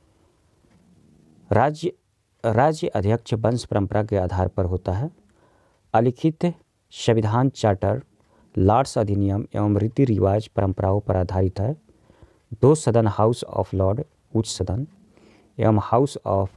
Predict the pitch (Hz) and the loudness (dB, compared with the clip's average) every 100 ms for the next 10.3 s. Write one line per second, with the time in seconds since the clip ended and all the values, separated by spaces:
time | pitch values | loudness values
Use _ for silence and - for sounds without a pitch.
0 | _ - 107 98 104 - _ _ _ 104 | _ -4 -2 -2 -6 -10 _ _ _ 0
1 | 117 - 92 92 98 _ _ _ _ _ | 2 -2 -6 -6 -8 _ _ _ _ _
2 | _ _ _ _ _ _ _ _ - - | _ _ _ _ _ _ _ _ -14 -4
3 | 117 127 147 - 117 104 113 151 _ _ | 0 2 0 0 0 0 0 -6 _ _
4 | _ _ _ _ _ - 110 110 110 107 | _ _ _ _ _ -2 0 2 2 0
5 | 110 131 110 98 107 104 110 - 110 - | 0 0 0 0 0 0 -2 -4 -6 -2
6 | 104 101 107 - 98 92 90 143 - _ | 0 0 -4 -6 -2 0 -2 -4 -8 _
7 | - 95 98 - 95 95 95 - 120 120 | -6 0 0 0 -4 0 -2 0 -4 0
8 | 101 95 110 - _ _ _ _ _ _ | -2 -2 -4 -10 _ _ _ _ _ _
9 | _ 104 95 92 98 95 92 101 98 - | _ -2 0 0 0 0 -2 -4 -4 -6
10 | - 85 | -8 -8